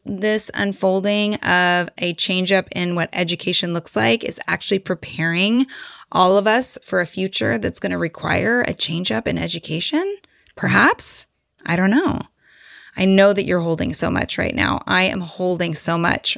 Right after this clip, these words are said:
right alongside with you. You're worried and you wanna know that everything's gonna be okay. Is this really any different than pre-pandemic? I mean, were we any more willing to be with the unknown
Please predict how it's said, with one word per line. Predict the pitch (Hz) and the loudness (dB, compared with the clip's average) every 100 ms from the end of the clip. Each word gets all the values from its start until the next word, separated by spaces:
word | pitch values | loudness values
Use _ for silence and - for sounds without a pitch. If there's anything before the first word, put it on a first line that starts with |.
| - | -4
right | 185 170 180 180 - | -6 0 4 4 2
alongside | 180 160 165 - - - | -2 -2 -4 -4 -2 -2
with | - - - | -2 -4 -2
you. | - - - - - - | -2 -2 -6 -14 -20 -4
You're | 180 | -2
worried | 170 196 214 226 - | 4 6 6 4 2
and | 185 180 | -6 -8
you | 175 | -6
wanna | 175 170 | -4 -4
know | 165 160 | -4 -4
that | 156 - | -6 -4
everything's | 196 196 233 247 226 | -2 -2 0 0 -2
gonna | - 208 | -2 -2
be | 180 165 | 0 0
okay. | - - 240 240 240 240 240 _ _ _ _ - _ _ | -2 0 2 4 4 2 -2 _ _ _ _ -20 _ _
Is | 175 | -10
this | 170 165 185 | -8 -8 -6
really | 180 226 247 254 247 - | 0 4 4 4 2 0
any | 208 208 202 | -2 0 0
different | 202 202 262 277 | 0 0 0 2
than | 240 214 | 2 0
pre-pandemic? | - 202 214 - 202 196 180 196 302 392 - | -2 0 2 2 0 2 2 4 2 2 0
I | |
mean, | 214 220 | 2 2
were | 208 220 | 2 2
we | 247 - | 0 -2
any | 226 240 254 277 | 0 4 4 4
more | 240 202 208 214 202 | 2 2 4 4 2
willing | 175 190 202 214 220 226 - - - | 2 2 2 2 0 -4 -12 -16 -4
to | 214 | -2
be | 180 202 | 2 4
with | 208 202 | 4 4
the | 196 | 0
unknown | 185 185 180 175 175 180 196 | 0 2 2 0 2 0 0